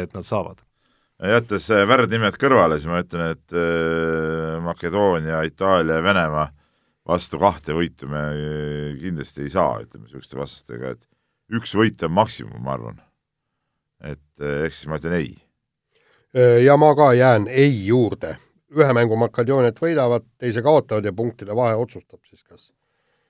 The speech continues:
Speaker 3: kas
Speaker 2: No
Speaker 3: saame
Speaker 2: see ei ole
Speaker 3: üldse
Speaker 2: üldse
Speaker 3: vist
Speaker 2: nii
Speaker 3: või
Speaker 2: lihtne,
Speaker 3: ei.
Speaker 2: tähendab,
Speaker 3: Jah.
Speaker 2: see kõik seal
Speaker 1: See ei lõpe veel ära selle
Speaker 2: Ei
Speaker 1: aastaga,
Speaker 2: lõpe
Speaker 1: ma
Speaker 2: veel ära
Speaker 3: Ei, ei,
Speaker 2: ja,
Speaker 3: ma tean,
Speaker 2: ja
Speaker 3: ma
Speaker 1: välismängud
Speaker 3: tean.
Speaker 1: Itaalia ja
Speaker 3: Ei, no
Speaker 1: Venemaaga
Speaker 3: jaa,
Speaker 1: jäävad ka
Speaker 3: aga,
Speaker 1: veel.
Speaker 2: ja
Speaker 3: aga,
Speaker 2: teiseks
Speaker 3: aga
Speaker 2: loeb ka see, kuidas ikkagi Venemaa Itaaliaga mängitakse.
Speaker 3: Jaa, jaa.
Speaker 2: Itaalia, noh, on seal nagu, äh, finaalturniiri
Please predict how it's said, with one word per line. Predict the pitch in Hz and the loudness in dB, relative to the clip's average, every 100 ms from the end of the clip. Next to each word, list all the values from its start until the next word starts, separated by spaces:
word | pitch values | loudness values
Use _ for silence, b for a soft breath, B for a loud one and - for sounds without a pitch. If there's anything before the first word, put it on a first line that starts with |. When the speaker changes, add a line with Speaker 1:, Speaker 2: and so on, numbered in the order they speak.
| _ _ _ _ _ _ | _ _ _ _ _ _
Speaker 3:
kas | _ 85 - | _ -14 -4
Speaker 2:
No | 110 | 4
Speaker 3:
saame | |
Speaker 2:
see | 139 | 8
ei | 151 | 8
ole | 117 143 | 8 6
Speaker 3:
üldse | 98 | 2
Speaker 2:
üldse | |
Speaker 3:
vist | 120 | 0
Speaker 2:
nii | 123 | 2
Speaker 3:
või | 160 | 4
Speaker 2:
lihtne, | 92 | 2
Speaker 3:
ei. | 85 82 | 0 0
Speaker 2:
tähendab, | 82 80 71 87 | 0 -2 -4 -2
Speaker 3:
Jah. | 87 87 | 0 0
Speaker 2:
see | 90 95 | 0 0
kõik | 101 98 - | 0 -2 -6
seal | - 98 107 | -4 0 4
Speaker 1:
See | 139 | 6
ei | 147 | 6
lõpe | 156 - | 6 6
veel | 139 | 6
ära | 143 92 | 6 2
selle | 95 | 0
Speaker 2:
Ei | 98 | 0
Speaker 1:
aastaga, | 92 117 | 2 2
Speaker 2:
lõpe | 92 | 2
Speaker 1:
ma | 104 | 4
Speaker 2:
veel | 123 | 4
ära | 147 98 | 6 6
Speaker 3:
Ei, | 156 | 6
ei, | 160 | 6
Speaker 2:
ja, | - | 6
Speaker 3:
ma | 180 | 6
tean, | 220 | 6
Speaker 2:
ja | 127 | 6
Speaker 3:
ma | 139 | 4
Speaker 1:
välismängud | 160 147 127 131 123 | 6 6 6 4 4
Speaker 3:
tean. | 127 120 | 4 6
Speaker 1:
Itaalia | 151 135 117 113 | 6 6 6 6
ja | 117 | 6
Speaker 3:
Ei, | 117 | 6
no | 117 | 6
Speaker 1:
Venemaaga | 143 170 156 | 6 6 8
Speaker 3:
jaa, | 143 120 | 8 6
Speaker 1:
jäävad | 120 113 | 4 2
ka | 120 120 | 4 4
Speaker 3:
aga, | 110 | 4
Speaker 1:
veel. | 110 | 2
Speaker 2:
ja | 104 | 4
Speaker 3:
aga, | 123 123 | 4 6
Speaker 2:
teiseks | 120 117 | 2 4
Speaker 3:
aga | 127 | 4
Speaker 2:
loeb | 120 | 4
ka | 107 104 | 2 0
see, | 123 95 | 0 0
kuidas | 95 90 98 | -4 -6 -10
ikkagi | 95 92 101 | -10 -6 -2
Venemaa | 113 92 87 | -2 -2 -4
Itaaliaga | 90 107 82 76 | -2 -2 -2 -6
mängitakse. | 101 90 - - _ _ | -8 -8 -14 -20 _ _
Speaker 3:
Jaa, | 98 | -6
jaa. | 104 95 90 | -2 -2 2
Speaker 2:
Itaalia, | 110 90 85 - _ _ _ _ - | 2 2 0 -6 _ _ _ _ -20
noh, | 82 95 | -6 -6
on | 95 | -4
seal | 90 90 | -4 -2
nagu, | 90 90 95 95 | -4 -4 -4 -2
äh, | 92 95 87 | -2 -4 -4
finaalturniiri | 110 123 92 95 90 | -2 -2 -2 -6 -6